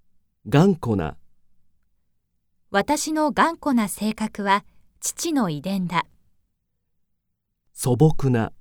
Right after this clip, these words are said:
Speaker 2: 彼は昔から派手なことが嫌いで、素朴な性格だ。
Speaker 1: 無邪気。無邪気な。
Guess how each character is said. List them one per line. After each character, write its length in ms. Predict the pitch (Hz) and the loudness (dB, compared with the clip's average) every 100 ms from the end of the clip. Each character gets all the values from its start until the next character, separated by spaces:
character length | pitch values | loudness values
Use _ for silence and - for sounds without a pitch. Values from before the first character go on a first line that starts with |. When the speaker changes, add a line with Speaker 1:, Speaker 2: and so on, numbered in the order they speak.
| _ _ _ _ _ _ _ _ _ _ _ _ _ | _ _ _ _ _ _ _ _ _ _ _ _ _
Speaker 2:
彼 280 | - 294 262 | -2 0 2
は 220 | 214 180 - _ _ | 2 0 -2 _ _
昔 400 | 185 185 262 277 | -6 -2 0 -2
か 140 | - 254 | -4 0
ら 160 | 247 | 2
派 220 | 247 - 180 | 0 0 2
手 120 | 320 | 2
な 160 | 330 | 0
こ 140 | 285 226 | -2 -2
と 140 | 240 | 0
が 140 | 226 175 | 0 0
嫌 320 | - 180 196 | -6 -6 -6
い 100 | 190 | 0
で、 200 | 175 175 _ _ _ _ | -2 -2 _ _ _ _
素 160 | - | -4
朴 260 | 160 302 311 | 0 0 0
な 160 | 294 285 | -2 -2
性 260 | - 233 | -2 -4
格 280 | 226 220 202 | -2 -6 -4
だ。 160 | 185 - _ _ _ _ _ _ _ _ _ _ _ _ _ _ _ _ | -6 -6 _ _ _ _ _ _ _ _ _ _ _ _ _ _ _ _
Speaker 1:
無 140 | 123 151 | 4 6
邪 260 | 185 170 | 6 4
気。 320 | - - 95 - _ _ _ _ _ _ _ _ | 2 -8 -10 -10 _ _ _ _ _ _ _ _
無 140 | 110 151 | 4 6
邪 240 | 196 190 | 8 4
気 180 | - 113 | 4 0
な。 200 | 87 | 0